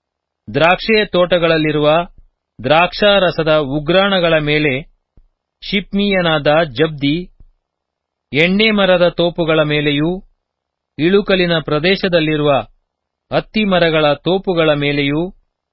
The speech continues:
ಗೆದೆರೂರಿನವನಾದ ಬಾಳ್ಹಾನಾನ್, ಎಣ್ಣೆಯ ಉಗ್ರಾಣಗಳ ಮೇಲೆ ಯೋವಾಷ್, ಶಾರೋನಿನಲ್ಲಿ ಮೇಯುವ ದನಗಳ ಮೇಲೆ ಶಾರೋನ್ಯನಾದ ಶಿಟ್ರೈ,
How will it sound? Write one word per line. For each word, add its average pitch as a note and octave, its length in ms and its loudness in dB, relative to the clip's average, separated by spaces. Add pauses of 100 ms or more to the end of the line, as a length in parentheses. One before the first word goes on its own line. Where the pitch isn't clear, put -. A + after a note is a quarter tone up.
(400)
ಗೆದೆರೂರಿನವನಾದ D#3+ 1160 0 (640)
ಬಾಳ್ಹಾನಾನ್, D#3+ 880 0 (840)
ಎಣ್ಣೆಯ G3+ 500 2
ಉಗ್ರಾಣಗಳ E3+ 760 0
ಮೇಲೆ D3+ 340 0 (460)
ಯೋವಾಷ್, D#3 600 0 (920)
ಶಾರೋನಿನಲ್ಲಿ E3+ 920 0 (420)
ಮೇಯುವ D#3+ 520 2
ದನಗಳ E3 460 2
ಮೇಲೆ D3+ 340 0 (960)
ಶಾರೋನ್ಯನಾದ F#3 880 0 (520)
ಶಿಟ್ರೈ, E3+ 520 -2